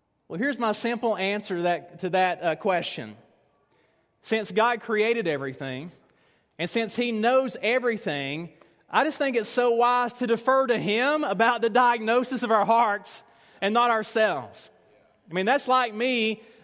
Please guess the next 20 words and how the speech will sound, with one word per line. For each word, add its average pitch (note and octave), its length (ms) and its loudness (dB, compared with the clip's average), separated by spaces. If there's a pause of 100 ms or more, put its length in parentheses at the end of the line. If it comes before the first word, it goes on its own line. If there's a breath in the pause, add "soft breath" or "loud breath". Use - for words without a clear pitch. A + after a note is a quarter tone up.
uh, F#3+ 120 2
getting B3 240 0
on G#3+ 180 0
WebMD A#3+ 1080 0 (380)
and F3+ 140 -4
doing C4 160 2
my C4 160 2
best B3+ 320 0
to A3 100 0
diagnose A#3+ 600 2
my A#3 240 0
condition B3+ 760 -2 (280 loud breath)
as G#3 180 2
opposed A#3+ 360 0
to G#3 80 -2
going A#3+ 280 0
to A#3 100 -2
a A#3 100 2
paid A#3+ 320 -2
professional, G#3 840 -2